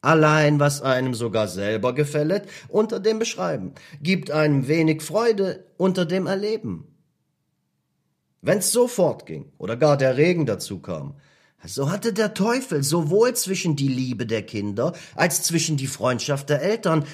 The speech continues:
seine Teufelsmauer fertig hineingeschoben. Das Frühstück gaben ich und Stiefel gut und reich genug, und der Tee, worauf wir am meisten kalkuliert hatten, er ging nicht halb auf.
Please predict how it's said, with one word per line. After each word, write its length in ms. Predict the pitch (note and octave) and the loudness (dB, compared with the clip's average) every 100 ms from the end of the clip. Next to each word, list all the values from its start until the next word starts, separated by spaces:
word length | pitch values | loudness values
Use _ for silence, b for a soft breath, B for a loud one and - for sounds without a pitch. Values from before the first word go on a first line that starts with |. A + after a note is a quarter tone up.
| B | B
seine 480 | B2+ E3 D#3 D#3+ - | -4 -2 -2 -4 0
Teufelsmauer 840 | G3 A#3 B3 A#3+ - D3+ C#3+ E3+ | 4 4 2 -2 0 4 4 4
fertig 480 | D#3 E3+ D#3 E3+ E3 | 2 2 2 0 0
hineingeschoben. 960 | F#3 A3 A#3+ B3+ A#3 - G#2+ F2 D2+ - _ _ _ _ _ _ _ _ _ _ _ _ _ | 2 2 2 0 -4 -2 -4 -4 -8 -16 _ _ _ _ _ _ _ _ _ _ _ _ _
Das 200 | _ - | _ -10
Frühstück 500 | - D#3 A#3+ - A3+ | -2 2 2 0 -4
gaben 340 | F#3 D#3+ D#3+ D#3 | 0 2 2 2
ich 220 | F#3+ F#3 | -2 0
und 100 | D#3+ | -2
Stiefel 420 | - D#3 E3 E3+ | -2 -2 0 0
gut 440 | C#3+ C3 D3 D#3+ D3+ | 0 4 6 6 4
und 180 | C#3 | 2
reich 280 | - A2 A2+ | 2 0 -2
genug, 480 | G#2+ F#2 F2 F2 - | -6 -6 -6 -10 -12
und 160 | - C3+ | -6 -2
der 140 | A#2+ | -2
Tee, 320 | - F3+ F2 B B B - | 0 0 -2 B B B -4
worauf 380 | G#2+ D3 E3+ | 2 4 4
wir 100 | C#3+ | 4
am 100 | C3 | 4
meisten 460 | C#3+ E3+ F3+ - A#2+ | 4 4 0 -6 -6
kalkuliert 540 | B2+ A2+ A#2 C3 D#3 | -4 -2 -2 0 0
hatten, 300 | G#2+ G2+ C3 - | -2 -6 -10 -10
er 100 | G#2+ | -4
ging 220 | A2 F3+ | 0 4
nicht 200 | F#3+ - | 2 2
halb 200 | F3+ A3 | 0 0
auf. 400 | F3 A#3 E3+ - | 0 -2 -4 -8